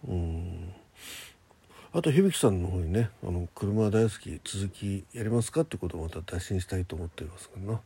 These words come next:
また、あの、同じ内容で行くかどうかわかんないですけど、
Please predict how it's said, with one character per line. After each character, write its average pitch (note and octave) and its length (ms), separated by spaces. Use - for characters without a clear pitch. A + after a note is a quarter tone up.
ま C3+ 80
た、 D#3+ 120
あ C3 140
の、 B2+ 180
同 C#3 140
じ C3+ 140
内 C3 100
容 B2+ 60
で A#2+ 80
行 G#2+ 100
く - 40
か A#2+ 60
ど F#2+ 100
う - 20
か F2 180
わ F2+ 60
か - 160
ん E2+ 80
な D#2 80
い - 20
で D#2 100
す - 120
け - 80
ど、 E2 120